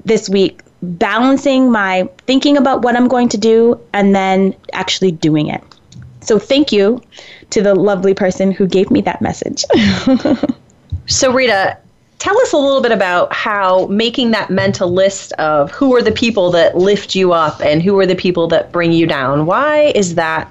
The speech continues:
Speaker 2: something we should think about when we're thinking about clearing that mental debris?
Speaker 1: Absolutely. So many of you have heard that the five people that we spend the most of our time with are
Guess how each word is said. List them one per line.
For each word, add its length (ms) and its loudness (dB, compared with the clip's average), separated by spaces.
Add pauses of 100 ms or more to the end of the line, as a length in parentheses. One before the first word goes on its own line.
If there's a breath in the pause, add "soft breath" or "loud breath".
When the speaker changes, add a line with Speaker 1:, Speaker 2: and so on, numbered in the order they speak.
(120)
Speaker 2:
something 640 -4
we 160 0
should 240 -4
think 220 -2
about 340 -2
when 160 0
we're 80 -2
thinking 400 -2
about 420 -2 (300 loud breath)
clearing 440 0
that 200 -2
mental 320 0
debris? 400 -4 (320 loud breath)
Speaker 1:
Absolutely. 640 -2 (300 loud breath)
So 640 0 (1200)
many 300 2
of 100 -2
you 80 2
have 140 2
heard 420 -2
that 320 -6 (240)
the 420 -2 (580 loud breath)
five 500 -2
people 320 0
that 180 -2
we 140 2
spend 360 0
the 60 0
most 260 0
of 120 0
our 100 -2
time 320 -2
with 400 -2 (400 loud breath)
are 540 -2